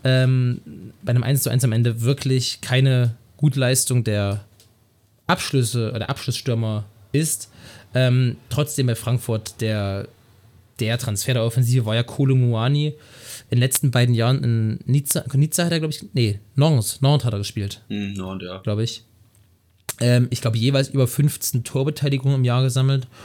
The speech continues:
Speaker 1: Und man sieht's, der Typ ist wirklich brutal gut. Der wirkt, äh, der wirkt sehr, sehr, sehr, sehr stark, finde ich.
Speaker 2: Ja. Ja, auf jeden Fall. Also glaubst du,
Speaker 1: Und ich
Speaker 2: Frankfurt
Speaker 1: denk
Speaker 2: wird
Speaker 1: mal,
Speaker 2: sich noch
Speaker 1: das
Speaker 2: fangen und, keine Ahnung, im Laufe der Saison
Speaker 1: Ja,
Speaker 2: doch noch
Speaker 1: genau.
Speaker 2: das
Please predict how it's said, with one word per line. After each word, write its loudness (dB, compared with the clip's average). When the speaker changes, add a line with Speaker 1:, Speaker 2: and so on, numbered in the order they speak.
Speaker 1:
Und 4
man 2
sieht's, -4
der 2
Typ -2
ist -4
wirklich -2
brutal -4
gut. -8
Der 2
wirkt, 0
äh, 0
der 2
wirkt 0
sehr, 0
sehr, 0
sehr, -2
sehr -4
stark, -4
finde -4
ich. -12
Speaker 2:
Ja. -2
Ja, -12
auf -20
jeden -14
Fall. -16
Also -2
glaubst 2
du, -6
Speaker 1:
Und -8
ich -10
Speaker 2:
Frankfurt 2
Speaker 1:
denk 2
Speaker 2:
wird 0
Speaker 1:
mal, 0
Speaker 2:
sich -2
noch -2
Speaker 1:
das -4
Speaker 2:
fangen -2
und, -6
keine -4
Ahnung, -6
im -4
Laufe -4
der -2
Saison -6
Speaker 1:
Ja, -2
Speaker 2:
doch -4
noch -2
Speaker 1:
genau. -2
Speaker 2:
das -6